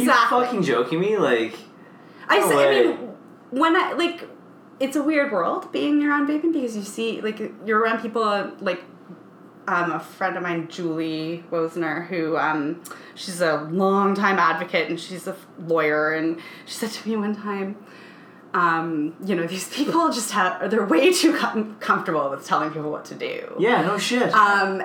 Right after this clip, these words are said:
Speaker 1: and that's, like, a very good way of putting it. But it's kind of a weird world because you're around a lot of very powerful people who are very comfortable telling people what to do, and they all wanna save lives, and they're all,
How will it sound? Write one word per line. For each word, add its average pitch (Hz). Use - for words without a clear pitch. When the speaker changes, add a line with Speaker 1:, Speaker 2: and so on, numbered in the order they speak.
Speaker 1:
and 190
that's, 190
like, 190
a 175
very 165
good 175
way 170
of 165
putting 208
it. 202
But 220
it's 240
kind 330
of 254
a 247
weird 196
world 233
because 170
you're 175
around 170
a 165
lot 165
of 294
very 190
powerful 254
people 208
who 208
are 196
very 175
comfortable 170
telling 165
people 165
what 151
to 151
do, 185
and 156
they 143
all 160
wanna 165
save 151
lives, 139
and 143
they're 143
all, 151